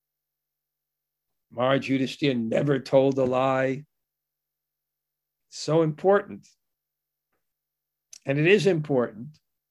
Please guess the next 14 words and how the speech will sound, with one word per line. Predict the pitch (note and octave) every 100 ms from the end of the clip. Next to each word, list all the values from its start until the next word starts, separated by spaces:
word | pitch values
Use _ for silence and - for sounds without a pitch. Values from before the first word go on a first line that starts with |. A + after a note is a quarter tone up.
| _ _ _ _ -
but | -
more | C3 F3 F#3
important | D#3+ D#3+ D3+ D3 C#3
is | C3
nonviolence. | C3 B2 B2+ A#2 E3+ F3 C#3+ C3+ D3+ - - _ _ _ _ _ _ _ -
And | C#3+
if | D3 D3+
there's | D#3+ D3
a | C#3+
contradiction, | - D3 C3+ C#3+ C3+ F#3+ D#3 C#3+ B2+ D3+ _ _ - _
then | - C3+ C#3 C#3+ C#3 - _ _ _ _ _ _ _ _ _ _ _ _ _ - _ _ _ _ _ _ _ _ _ _ _ _ _ _ _ _ _ _ _ _ _ _ _ _ _
it's | A#2 -
higher | - E3 E3 D#3 C3+
to | A#2 - B2